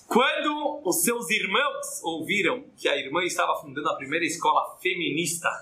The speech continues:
ou feminina, judaica, ortodoxa, e os rabinos da época também, como vocês sabem, acontece nas melhores famílias, eles foram até a pequena casa alugada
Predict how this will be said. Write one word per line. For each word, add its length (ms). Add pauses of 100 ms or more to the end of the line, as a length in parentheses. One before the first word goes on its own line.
(180)
ou 180
feminina, 680
judaica, 500 (920)
ortodoxa, 760 (1040)
e 120
os 100
rabinos 480
da 140
época 420
também, 480 (640)
como 240
vocês 320
sabem, 480 (680)
acontece 520
nas 140
melhores 380
famílias, 560
eles 240
foram 260
até 480
a 120
pequena 500 (180)
casa 500 (160)
alugada 800